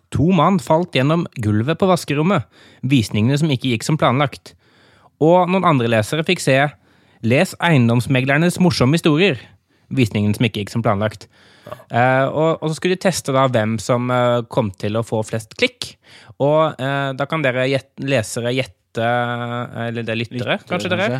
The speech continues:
Speaker 3: ja.
Speaker 1: Dere kan
Speaker 3: Ja.
Speaker 1: lese hvis dere vil også, men det dere kan gjette nå, bruke ett sekund på å gjette hvem som fikk flest klikk.
Speaker 2: Kan jeg også få gjette?
Speaker 1: Ja, du kan også gjette.
Speaker 2: Ja.
Speaker 1: Ok. Eh, hva gjetter du, Marius?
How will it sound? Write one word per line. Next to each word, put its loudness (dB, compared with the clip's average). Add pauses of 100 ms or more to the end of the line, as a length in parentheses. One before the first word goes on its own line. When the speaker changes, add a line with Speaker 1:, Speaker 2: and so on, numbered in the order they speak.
Speaker 3:
ja. -8
Speaker 1:
Dere 0
kan -2
Speaker 3:
Ja. -2
Speaker 1:
lese -2
hvis -8
dere -4
vil -6
også, 0
men -2 (260)
det 2
dere 0
kan -2
gjette 0
nå, 2 (420)
bruke -4
ett -2
sekund -4
på 2
å 4
gjette -4
hvem -2
som -10
fikk -8
flest -4
klikk. -4 (440)
Speaker 2:
Kan 2
jeg 2
også 2
få 2
gjette? -4 (320)
Speaker 1:
Ja, 2
du 2
kan 0
også 0
gjette. 0 (300)
Speaker 2:
Ja. -4 (680)
Speaker 1:
Ok. -8
Eh, -2
hva 4
gjetter -2
du, 0
Marius? 0